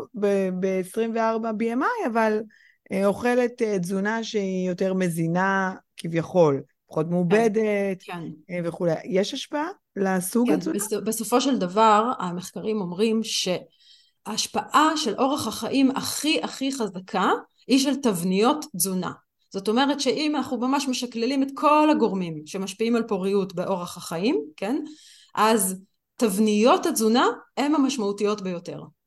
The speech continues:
Speaker 2: אוקיי? רציתי שנגיע לזה בסוף, אבל זה, אפשר להגיד את זה בכל שלב. כן, חד משמעית.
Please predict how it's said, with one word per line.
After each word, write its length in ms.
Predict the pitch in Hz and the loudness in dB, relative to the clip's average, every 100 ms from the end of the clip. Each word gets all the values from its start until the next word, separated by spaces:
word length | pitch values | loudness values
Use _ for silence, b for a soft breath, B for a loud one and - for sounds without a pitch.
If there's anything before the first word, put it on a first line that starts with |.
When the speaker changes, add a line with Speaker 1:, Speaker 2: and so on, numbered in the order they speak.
| - | -8
Speaker 2:
אוקיי? 220 | 202 247 | 2 4
רציתי 320 | 214 240 262 | 4 0 0
שנגיע 360 | 262 190 196 214 | 0 2 4 4
לזה 160 | 196 | 4
בסוף, 400 | 180 - 320 494 | 0 4 4 4
אבל 260 | 208 202 208 | 0 -2 -4
זה, 260 | 185 196 190 | -2 -2 -2
אפשר 240 | 190 247 | -2 0
להגיד 280 | 214 196 208 | 0 -2 -2
את 80 | 196 | -2
זה 60 | |
בכל 260 | 190 220 214 | -2 0 -2
שלב. 360 | 208 180 302 415 - B B B - | -2 -2 -2 -2 -10 B B B -2
כן, 280 | 240 190 170 | 0 0 -4
חד 240 | - 285 302 | 0 2 4
משמעית. 480 | 302 254 180 170 | 2 -2 -4 -10